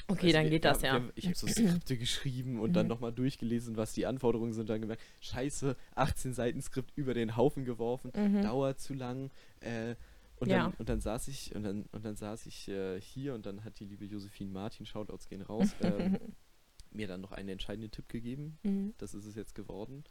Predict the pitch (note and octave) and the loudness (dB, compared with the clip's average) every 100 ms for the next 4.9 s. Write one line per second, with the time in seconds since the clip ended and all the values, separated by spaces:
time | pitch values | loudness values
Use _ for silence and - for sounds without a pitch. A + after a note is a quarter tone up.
0 | - G#3+ G3 A3+ B3 F3+ A2 G#2+ A2+ G#2+ | -8 -4 -2 0 0 0 -2 -6 -6 -6
1 | - - - - - G#2 G2+ G2+ B2 C#3+ | -8 -10 -8 -10 -8 -6 -6 -4 -2 -2
2 | - - B2+ B2+ A2+ A2+ A2 - G2 G#2 | -6 -6 -6 -6 -6 -6 -8 -10 -12 -10
3 | G#2 B2+ C#3+ - - - _ A#2 A#2+ A#2 | -6 -6 -6 -10 -20 -20 _ -8 -6 -6
4 | A2+ C#3 C#3 D3+ D3 G2 F#2+ G2 F#2+ | -6 -6 -4 -4 -6 -8 -8 -8 -8